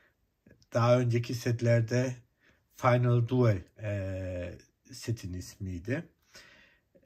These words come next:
E, en çok toplu paket açılış, e, videosunda en çok, e, oy, e, bu set için gelmişti arkadaşlar. E, tie Interceptor'la Fang, e, Fighter, e, seti için.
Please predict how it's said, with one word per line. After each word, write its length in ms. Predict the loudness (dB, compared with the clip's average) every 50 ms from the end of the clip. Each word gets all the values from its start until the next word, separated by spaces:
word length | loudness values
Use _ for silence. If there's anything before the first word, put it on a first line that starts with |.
| -10
E, 300 | -4 -2 -2 -2 -2 -2 2
en 220 | 4 6 6 6
çok 540 | 6 6 6 6 6 4 -2 -16 -16 -16 -20 -20 _ _ -2
toplu 280 | 0 0 0 2 2
paket 320 | 6 6 6 6 6 2 2
açılış, 520 | 2 0 0 0 0 0 0 -2 -6 -10
e, 280 | -6 -4 -2 0 0 0 -2 -4 -8 -12 _ -12 -8
videosunda 640 | -6 -2 0 2 0 0 -2 -4 0 0 2 4
en 180 | 6 4 4 4
çok, 260 | 2 2 2 0 0 -6 -14 -6 0
e, 160 | 2 4 4
oy, 400 | 4 4 4 2 4 4 2 0 -2 -8 -16 -20 -20 -20 _ _ _ _ -4
e, 480 | -2 0 2 4 4 4 4 4 4 2 0 -2 -10 -16 -20 -20 -20 -10 -2
bu 120 | 0 0 2
set 300 | 2 2 2 0 0 -2
için 260 | -10 -10 -8 -4 0
gelmişti 520 | 2 2 2 2 2 0 -2 -2 -2 -2
arkadaşlar. 720 | -2 -2 -2 -2 -2 0 0 0 0 -2 -2 -2 -2 -2 -2 -4 -8 -20 -20 _ -20 _ _ -10
E, 80 | -6 -2 -2 0 0 0 0 0 -2 -4 -4 -8 -6
tie 260 | 0 4 6 6 6
Interceptor'la 840 | 6 4 2 2 2 2 2 0 0 0 0 0 0 2 2 0 -2
Fang, 360 | -2 0 2 2 2 0 -4 -10 -14 _ -6
e, 220 | -2 0 0 0 0
Fighter, 480 | -2 -2 -2 -2 -2 -2 -2 -2 -4
e, 420 | -4 -4 -10 -12 -10 -8 -6 -6 -8
seti 320 | -8 -8 -10 -8 -6 -6
için. 320 | -8 -6 -4 -4 -4 -4